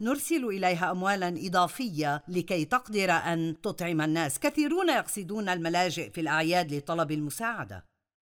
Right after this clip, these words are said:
والسخاء برأيي مرتبط أيضًا باستجابة الصلاة. تقولون: "ماذا؟ لا يمكنك شراء استجابة لصلاتك." لكن هذا ما جاء في أعمال عشرة اثنين: "وكان رجل هو تقي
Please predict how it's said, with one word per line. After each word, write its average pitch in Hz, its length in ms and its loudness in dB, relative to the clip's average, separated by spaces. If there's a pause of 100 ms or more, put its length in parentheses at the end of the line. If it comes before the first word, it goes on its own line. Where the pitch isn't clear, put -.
(520)
والسخاء 233 720 0
برأيي 165 600 0
مرتبط 190 520 -2
أيضًا 190 420 0
باستجابة 151 760 -2
الصلاة. 170 600 0
تقولون: 220 440 -4
"ماذا؟ 247 440 0 (200)
لا 311 120 4
يمكنك 302 680 2
شراء 190 400 -2
استجابة 170 560 0
لصلاتك." 180 840 -4 (560)
لكن 240 340 -4
هذا 202 480 -2
ما 180 180 -2
جاء 165 400 0
في 156 200 -4
أعمال 151 440 0
عشرة 151 320 -4
اثنين: 175 480 -6 (520)
"وكان 226 400 2
رجل 285 440 4
هو 247 520 4
تقي 196 760 2